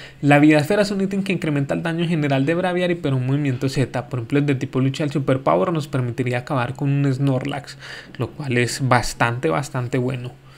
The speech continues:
La Focusal, la Focusal nos permitiría subi-, sobrevivir a un ataque eléctrico de TAP, perdón, de Tapu Koko, dándonos la oportunidad de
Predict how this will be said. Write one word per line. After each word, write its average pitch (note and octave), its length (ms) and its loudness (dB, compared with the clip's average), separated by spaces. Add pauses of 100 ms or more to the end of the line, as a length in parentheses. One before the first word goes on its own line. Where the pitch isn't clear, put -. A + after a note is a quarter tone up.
(1800)
La D3+ 160 4
Focusal, F#3+ 520 2
la D#3 120 2
Focusal D#3 420 -4
nos E3+ 140 -2
permitiría D3+ 500 0
subi-, D#3 380 0
sobrevivir C3+ 420 2
a B2+ 60 0
un C#3+ 100 0
ataque E3+ 300 -4
eléctrico F3+ 400 -4
de F#3+ 100 2
TAP, F#3+ 280 2 (440)
perdón, B2 300 2 (1400)
de D#3 100 0
Tapu F#3+ 320 6
Koko, G3 240 4
dándonos D#3 320 4
la E3 60 6
oportunidad B2 580 0
de B2+ 640 4